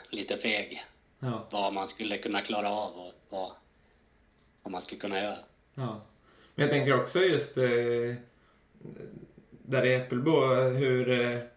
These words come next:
Speaker 2: jag antar att det är många som känner igen dig genom löpningen, eller?
Speaker 1: Ja, och sen är det väl, Äppelbo är ju så pass litet. Det bor ju typ tusen personer här. Så det är ju en sån by där alla,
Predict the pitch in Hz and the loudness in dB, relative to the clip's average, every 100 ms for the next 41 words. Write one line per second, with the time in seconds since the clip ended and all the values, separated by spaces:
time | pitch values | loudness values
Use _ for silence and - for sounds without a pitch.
0 | _ _ - _ - 135 131 156 165 165 | _ _ -20 _ 0 2 4 4 4 2
1 | 147 131 131 123 131 123 123 117 135 160 | 2 0 -2 -4 -2 2 2 2 0 0
2 | 120 120 120 120 123 - - 147 139 135 | 0 -2 -4 0 0 0 -4 -6 -6 -6
3 | 135 143 143 - _ _ _ _ _ _ | -6 -6 -10 -16 _ _ _ _ _ _
4 | _ _ _ _ _ _ _ - 120 98 | _ _ _ _ _ _ _ 0 2 2
5 | - - - - - _ 120 123 117 110 | -2 -14 -20 -20 -20 _ -4 0 0 2
6 | 117 113 104 107 113 - 120 110 110 107 | 2 2 0 -4 -6 -6 -8 -4 -2 -2
7 | - - 104 - 110 107 104 - - _ | -4 -4 -6 -4 -6 -4 -8 -10 -16 _
8 | 120 113 107 95 98 - - 107 98 - | -4 -2 -2 -2 -6 -8 -2 -2 -2 -6
9 | 113 98 95 110 113 101 95 95 - - | -4 -4 -4 -4 -4 -6 -6 -6 -6 -10
10 | - _ _ - _ _ - 117 113 110 | -18 _ _ -20 _ _ -4 0 2 0
11 | 104 101 104 104 101 95 98 98 101 101 | -2 -6 -6 -4 -4 -2 -2 -2 -2 0
12 | 95 | -2